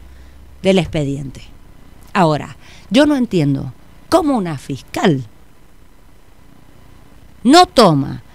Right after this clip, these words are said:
las pericias hechas por el médico legista del juzgado.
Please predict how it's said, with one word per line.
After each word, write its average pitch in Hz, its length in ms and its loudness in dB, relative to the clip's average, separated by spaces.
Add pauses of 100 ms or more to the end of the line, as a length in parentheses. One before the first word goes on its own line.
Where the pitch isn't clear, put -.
(240)
las 370 320 2 (100)
pericias 214 1000 -4
hechas 247 400 -2 (140)
por 277 200 0
el 254 100 -2
médico 262 440 0
legista 185 640 -6 (200)
del 226 220 -8
juzgado. 139 500 -14